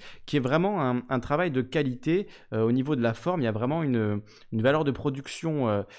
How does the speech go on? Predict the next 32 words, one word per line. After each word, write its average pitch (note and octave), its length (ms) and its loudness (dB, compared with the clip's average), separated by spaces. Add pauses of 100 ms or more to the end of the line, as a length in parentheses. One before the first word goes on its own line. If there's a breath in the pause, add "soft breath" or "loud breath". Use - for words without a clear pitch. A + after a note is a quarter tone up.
(280 loud breath)
euh, G2 180 -4
très G3 320 0
importante. D3 580 -2
C'est, - 220 -10
c'est G2+ 160 -8
vraiment A2+ 240 -4
très F3+ 240 -2
agréable C3+ 340 0
à A#2+ 40 4
regarder. G#2+ 440 -2
Ça C3+ 160 -4
dure A#2 220 -2
une C#3+ 160 2
heure A#2 140 0
trente G3+ 340 -2
et A#2+ 60 -2
c'est E3 240 -2
un G#2+ 260 -2 (160)
très G#3 180 0
bon F#3 140 2
résumé D3+ 420 0
de, A2+ 280 0 (340 loud breath)
de C3 140 4
l'affaire E3 640 2
et C#3 40 0
des C3 140 0
révélations, B2 800 -2
euh, A#2+ 80 0
de A2 160 0
Quatrième B2 500 -2
Œil E3+ 200 -2 (380 loud breath)
Corporation. C3+ 720 -2